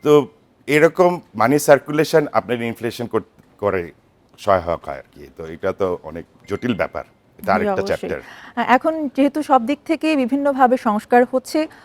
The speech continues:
Speaker 2: মূল্যস্ফীতির ক্ষেত্রে কি আসলে সবকিছু সংস্কার হবে কিনা বা কমে আসার একটা সম্ভাবনা আছে কিনা?
Speaker 1: আমি যেটা সাম্প্রতিককালে শুনেছি, কিছু কিছু জায়গায় দাম কমেছে।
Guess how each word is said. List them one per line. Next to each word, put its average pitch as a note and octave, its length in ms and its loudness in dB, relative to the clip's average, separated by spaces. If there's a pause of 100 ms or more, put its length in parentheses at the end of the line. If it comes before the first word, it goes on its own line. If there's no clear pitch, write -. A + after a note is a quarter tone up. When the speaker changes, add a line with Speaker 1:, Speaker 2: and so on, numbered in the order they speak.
(180)
Speaker 2:
মূল্যস্ফীতির D#4+ 680 2
ক্ষেত্রে D#4+ 380 -4
কি D4 180 2
আসলে C4+ 360 6
সবকিছু B3 500 -2
সংস্কার A#3 480 -2
হবে G#3+ 180 4
কিনা A3+ 200 0
বা A3 100 4
কমে C#4 320 2
আসার B3 280 2
একটা A3+ 180 -4
সম্ভাবনা G#3 460 -4
আছে F3+ 200 -6
কিনা? - 300 -12 (1160)
Speaker 1:
আমি C#3+ 280 2
যেটা D#3 400 6
সাম্প্রতিককালে C3+ 640 0
শুনেছি, C3 400 -2
কিছু A2 240 -12
কিছু G#2 320 -8
জায়গায় G2+ 300 0
দাম F#2 200 2
কমেছে। F#2 520 -6